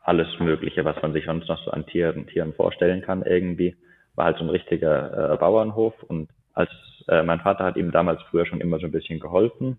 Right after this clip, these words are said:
hier am, am Hof, hat für den, glaub ich, das Heu gemacht, wenn ich das richtig in Erinnerung hatte und,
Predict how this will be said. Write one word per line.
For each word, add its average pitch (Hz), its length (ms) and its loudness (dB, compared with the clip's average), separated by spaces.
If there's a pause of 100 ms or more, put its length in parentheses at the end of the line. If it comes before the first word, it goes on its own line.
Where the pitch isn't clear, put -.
(520)
hier 110 200 4
am, 110 280 -2
am 107 180 -6
Hof, 104 220 -2
hat 78 120 -2
für - 120 -2
den, 87 200 -2
glaub 82 200 0
ich, 92 80 -4
das - 180 -12
Heu 110 160 2
gemacht, 107 320 -2
wenn 98 120 -2
ich 98 40 -4
das 92 100 -6
richtig 95 240 -2
in 92 60 -2
Erinnerung 92 480 0
hatte 90 320 -2
und, 80 260 -6